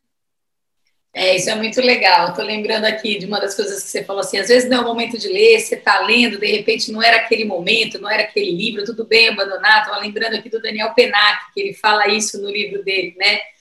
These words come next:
dos direitos do leitor. E um desses direitos desse leitor é poder também abandonar, poder pular página, em busca daquilo que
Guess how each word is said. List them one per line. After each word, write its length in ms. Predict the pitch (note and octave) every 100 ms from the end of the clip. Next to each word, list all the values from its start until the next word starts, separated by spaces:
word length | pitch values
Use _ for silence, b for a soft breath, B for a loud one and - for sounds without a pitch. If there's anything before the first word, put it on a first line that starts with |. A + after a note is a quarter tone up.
| b b
dos 220 | F3 G#3+
direitos 760 | G#3+ A3 A#3 C#4 C#4+ - G#3+ A3
do 80 |
leitor. 560 | G3+ F#3+ - E3+ D3 - _ _
E 160 | A3+ B3
um 200 | D#4+ E4+
desses 400 | C4+ C#4 B3+ A3+
direitos 600 | B3+ A3 B3 - G#3+ G3+
desse 280 | G3+ - A3
leitor 560 | B3 - A#3+ C#4 - - -
é 80 | -
poder 360 | - B3+ B3+
também 320 | C4 A#3 A#3+ B3
abandonar, 760 | B3 B3+ C4+ A#3 B3+ A3+ -
poder 240 | G#3+ G#3+ G#3
pular 280 | A3 G#3+ G#3+
página, 560 | G3+ A3+ B3 C#4 F3+ F#3+
em 120 | G#3
busca 300 | A#3 A3+ G#3+
daquilo 420 | A3+ - A3 A3
que 300 | - A#3+ A#3+